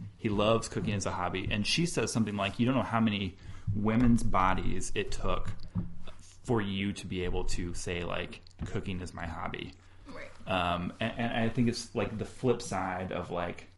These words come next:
Speaker 1: well, yeah, the women are working, but, like, <sighs> like, that's a process for them to get to that point. And it's that exact same process and that exact same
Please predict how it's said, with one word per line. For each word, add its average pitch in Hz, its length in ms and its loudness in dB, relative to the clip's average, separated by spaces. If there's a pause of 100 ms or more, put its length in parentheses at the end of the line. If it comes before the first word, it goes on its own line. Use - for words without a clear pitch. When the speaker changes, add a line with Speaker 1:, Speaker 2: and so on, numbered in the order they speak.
(500)
Speaker 1:
well, 101 180 0
yeah, 98 420 2
the 107 120 -2
women 95 240 0
are 95 140 -4
working, 95 560 -4 (200)
but, 95 280 -4
like, 92 300 -6 (1300)
<sighs> - 0 - (720)
like, 92 300 -4
that's 104 300 0
a 98 40 -8
process 92 460 -4
for 101 120 -8
them 90 140 -2
to 90 60 -4
get 92 140 -4
to - 60 -4
that 90 180 4
point. 90 300 4 (440)
And 101 160 0
it's 104 180 -4
that 95 240 0
exact 101 440 -2
same 101 360 0
process 95 580 -6
and 95 200 -2
that 92 120 -2
exact 90 440 -6
same 90 560 -6